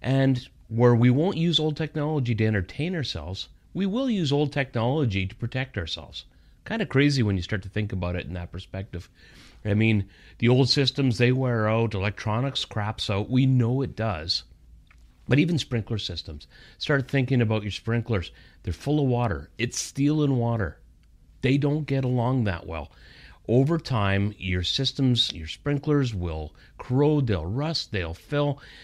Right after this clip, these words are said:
That's why we have to do the five-year obstruction tests on top of what else we don't know that gets in there from outside sources, city water, that sort of thing. And that's an entirely different conversation. And then there are things, too, like when we get into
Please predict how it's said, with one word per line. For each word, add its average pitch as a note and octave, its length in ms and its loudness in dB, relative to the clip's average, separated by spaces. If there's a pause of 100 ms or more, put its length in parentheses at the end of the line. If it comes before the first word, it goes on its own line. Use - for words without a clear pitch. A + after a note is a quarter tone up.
That's - 200 -4
why D3 100 4
we A#2+ 140 4
have G#2 120 0
to F#2+ 80 -2
do F#2 120 0
the F2 100 -2
five-year F#2+ 460 -2
obstruction G2+ 800 -4
tests C3 500 -4 (280)
on A2+ 160 2
top D#3 280 -2
of G#2 100 -2
what G2+ 280 -2
else G#2 280 -2
we G2+ 80 -2
don't F#2 180 -4
know G#2+ 180 0
that G#2 120 -2
gets F2+ 300 -6
in F#2+ 100 -2
there F#2+ 120 -2
from F#2+ 160 -8
outside F#2 440 -8
sources, G#2 520 -6 (260)
city F#2 320 -2
water, F2 340 -4
that F#2 200 -4
sort F#2 240 -6
of E2+ 80 -8
thing. F#2 200 -4
And F#2+ 160 -2 (320)
that's B2 240 -2
an A2 80 4
entirely F#2+ 400 0
different G#2+ 360 -4
conversation. F2+ 800 -6 (840)
And F3 120 0
then C4 140 4
there B3+ 80 2
are G#3 40 -2
things, G3 320 -2
too, G3 180 -2
like A2 280 0
when G#2 120 0
we A2+ 100 2
get C3+ 160 4
into C3+ 640 4